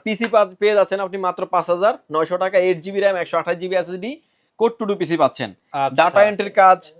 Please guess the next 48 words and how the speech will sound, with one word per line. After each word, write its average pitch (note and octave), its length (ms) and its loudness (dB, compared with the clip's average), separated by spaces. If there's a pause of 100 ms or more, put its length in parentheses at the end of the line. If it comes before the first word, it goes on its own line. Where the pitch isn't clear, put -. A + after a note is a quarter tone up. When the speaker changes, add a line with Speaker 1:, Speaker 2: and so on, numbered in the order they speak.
Speaker 1:
এবং, F3 400 4
আহ, D3+ 760 4
Speaker 2:
যাবতীয় A3 400 0
সব C4 240 0
ধরনের A#3+ 300 0
আপনারা A3+ 280 -2
যারা A3 140 0
বেসিক A3 400 0
কাজ B3+ 160 0
করতে - 180 0
Speaker 1:
বেসিক F3 140 0
Speaker 2:
চান, C4 140 -2
Speaker 1:
কাজ A3 160 0
করতে G#3+ 220 -2
চান, A#3+ 180 0
তারা F#3 200 2
কিন্তু F3+ 240 -4
এই F3+ 60 0
প্যাকেজটি D#3+ 400 -4
নিতে G#3 220 2
পারেন। A#2 300 0
Speaker 2:
ওকে। C3 360 -14
Speaker 1:
এরপরে A#3+ 400 4
যে A#3+ 80 2
পিসিটা A3+ 340 -2
দেখাচ্ছি G#3 360 0
আমরা, G3+ 200 0
এটা G3 140 0
হচ্ছে G3 160 -4
সেকেন্ড G3 380 -2
জেনারেশন। F3 480 0
কনফিগারেশন F#3+ 560 -4
থাকবে F#3+ 400 -6
Core G#3+ 140 2
আই A3 120 6
ফাইভ F#3+ 260 4
এর G#3+ 80 0
সেকেন্ড F#3 400 -4
জেনারেশন। F3 540 -2 (100)
এসপি F#3 360 -2
এবং F#3 200 -2
Lenovo F3 300 2
দুইটা F3 200 2
পিসি F3+ 260 -4
আমাদের E3+ 240 0
কাছে F3 180 -4
অ্যাভেলেবল E3 420 2
থাকবে। D#3 420 -6